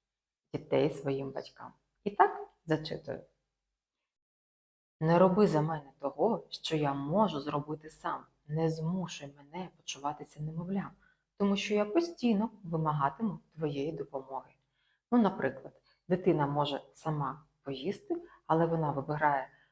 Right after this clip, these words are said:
потицяти пальчиком у планшеті, а ви її, будь ласка, годуйте. Або дитина може дістати, е,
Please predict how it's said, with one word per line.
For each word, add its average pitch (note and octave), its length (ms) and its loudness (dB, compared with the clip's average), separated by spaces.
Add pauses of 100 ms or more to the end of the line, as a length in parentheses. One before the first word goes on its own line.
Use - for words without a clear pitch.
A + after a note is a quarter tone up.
(200)
потицяти - 480 -2
пальчиком C3+ 640 -2
у - 60 -20
планшеті, C3+ 800 -4 (160)
а C#3 100 2
ви E3+ 200 0
її, C4 140 2
будь D3+ 220 -2
ласка, D3+ 500 -4
годуйте. B2+ 480 -6 (1800)
Або E3+ 380 6 (140)
дитина E3 400 2
може D3+ 320 2
дістати, C3+ 580 -4 (580)
е, C#3 400 0